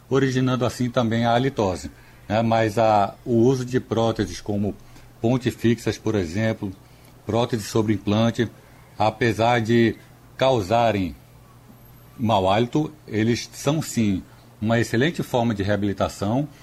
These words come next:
onde a gente consegue adequar, é, e unir, na verdade, estética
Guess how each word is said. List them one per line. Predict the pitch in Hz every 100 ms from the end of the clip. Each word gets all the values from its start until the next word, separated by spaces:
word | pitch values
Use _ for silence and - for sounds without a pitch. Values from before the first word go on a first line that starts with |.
| - - -
onde | 113 113
a | 110
gente | 117 -
consegue | 120 - 117 117 113 101 - - -
adequar, | 107 107 117 - 107 98 87 - - - - - -
é, | 98 95 98 -
e | 127
unir, | 143 151 120 101 71 95
na | 101
verdade, | 95 90 90 85 92 - - - - - - -
estética | 117 104 - 151 151 - 156